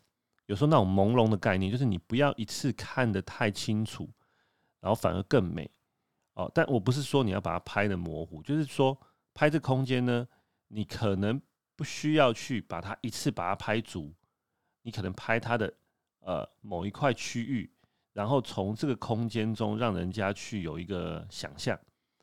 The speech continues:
那所以总结呢，就是除了拍空间以外呢，有时候试着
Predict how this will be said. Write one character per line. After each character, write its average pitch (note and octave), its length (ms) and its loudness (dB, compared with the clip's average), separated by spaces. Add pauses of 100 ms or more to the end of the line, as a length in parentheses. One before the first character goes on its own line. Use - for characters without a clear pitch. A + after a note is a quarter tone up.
(540)
那 D3+ 120 2
所 D#3 180 6
以 - 160 0 (540)
总 G2 240 0
结 A2+ 200 2
呢， A#2+ 200 2
就 B2+ 140 -2
是 B2 100 -4
除 - 200 -4
了 B2 100 2
拍 - 220 -4
空 D3+ 340 -2
间 D3 200 -2
以 F#2+ 120 -2
外 G2 280 2
呢， F2 200 -6
有 F#2+ 200 0
时 C3 120 0
候 B2+ 80 4
试 B2 200 -2
着 F#2+ 220 2